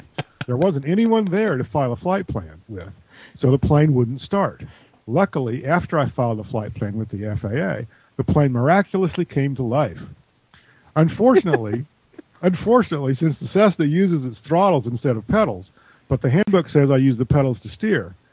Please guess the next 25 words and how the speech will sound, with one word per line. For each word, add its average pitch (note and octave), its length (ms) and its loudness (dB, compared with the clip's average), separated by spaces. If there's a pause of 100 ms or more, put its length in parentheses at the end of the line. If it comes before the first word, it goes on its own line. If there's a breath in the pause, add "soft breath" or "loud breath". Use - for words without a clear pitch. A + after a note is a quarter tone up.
(240 soft breath)
I F#3 80 0
spent E3+ 260 2
a B2 40 0
lot D#3+ 240 2
of G3 100 -4
time F3+ 240 2
accelerating D3 680 0
and A#2 120 -6
decelerating G#2+ 800 -6 (280 soft breath)
and B2 140 -4
taxiing F#3 480 0
around D3 280 0
in C#3 80 -6
circles A#2 460 -4 (300 soft breath)
trying F3 280 2
to F#3+ 60 2
figure E3+ 380 0
it E3+ 60 -2
out F3 280 -6 (160)
and D3 140 -4
crashed C3 380 0
into C3 220 -2
a D3+ 40 0
hangar. D#3 360 -4 (680)
Luckily, A#2 460 -2